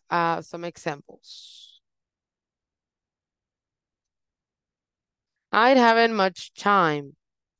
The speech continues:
"I haven't much time." "She hasn't any money." "She hasn't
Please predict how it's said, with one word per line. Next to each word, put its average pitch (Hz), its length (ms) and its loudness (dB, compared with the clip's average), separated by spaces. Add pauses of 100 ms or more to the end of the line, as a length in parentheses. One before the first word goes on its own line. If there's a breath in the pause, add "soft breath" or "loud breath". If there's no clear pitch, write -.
(640)
"I 156 220 -6
haven't 185 1000 -8 (520)
much 165 840 -8 (580)
time." - 580 -8 (1900)
"She - 280 2
hasn't 240 440 2
any 185 300 -2
money." 147 500 -4 (880)
"She - 360 -10
hasn't 190 1120 -8